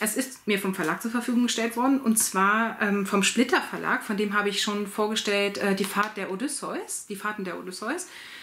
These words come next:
Das war eine Graphic Novel und dieses hier ist auch eine Graphic Novel, und zwar Victor Hugo im Exil. Ich muss ein bisschen zurückgehen, das ist sehr groß. Ähm, ich finde dieses Cover wahnsinnig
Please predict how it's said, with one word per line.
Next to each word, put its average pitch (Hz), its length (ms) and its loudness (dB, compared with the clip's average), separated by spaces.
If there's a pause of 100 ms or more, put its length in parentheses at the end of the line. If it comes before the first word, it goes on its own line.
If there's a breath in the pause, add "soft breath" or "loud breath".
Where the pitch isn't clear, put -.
(320 loud breath)
Das 196 160 0
war 202 80 4
eine 196 100 -2
Graphic 196 260 0
Novel 214 220 2
und 208 140 2
dieses 220 220 2
hier 196 100 -2
ist - 100 -6
auch 190 140 0
eine 170 180 -6
Graphic - 280 -8
Novel, 165 220 -4
und 160 140 -4
zwar 202 420 2
Victor 220 240 2
Hugo 208 400 6
im 196 200 4
Exil. 196 480 4
Ich - 1300 -10
muss - 120 -10
ein - 60 -6
bisschen - 180 -8
zurückgehen, 226 340 -2
das 196 120 -4
ist 165 80 -10
sehr 151 160 -2
groß. - 560 0 (1800 loud breath)
Ähm, 202 480 0
ich - 120 -8
finde 214 160 0
dieses 185 180 -2
Cover 220 480 0
wahnsinnig 233 800 0